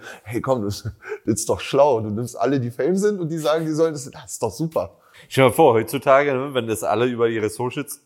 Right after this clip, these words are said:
Speaker 2: teilen würden,
Speaker 1: Ja.
Speaker 2: ne? Also heutzutage würde sowas total
Speaker 1: Ja.
Speaker 2: gut wahrscheinlich ankommen und, äh, dementsprechend auch, äh
Speaker 1: Was gab damals, war MySpace-Zeit noch, ne?
Speaker 2: Mhm.
Speaker 1: Wow.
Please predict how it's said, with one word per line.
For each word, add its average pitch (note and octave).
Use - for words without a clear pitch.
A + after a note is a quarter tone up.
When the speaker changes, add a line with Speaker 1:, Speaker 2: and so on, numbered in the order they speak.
Speaker 2:
teilen C#3+
würden, D#3+
Speaker 1:
Ja. A2+
Speaker 2:
ne? C#3
Also G2+
heutzutage G#2+
würde G#2+
sowas G#2
total G#2+
Speaker 1:
Ja. G2
Speaker 2:
gut G#2
wahrscheinlich G#2+
ankommen A#2
und, A2
äh, G#2+
dementsprechend G#2
auch, F#2+
äh G2+
Speaker 1:
Was -
gab A#2
damals, G#2+
war G2+
MySpace-Zeit -
noch, F#2
ne? F2
Speaker 2:
Mhm. D#2
Speaker 1:
Wow. G1+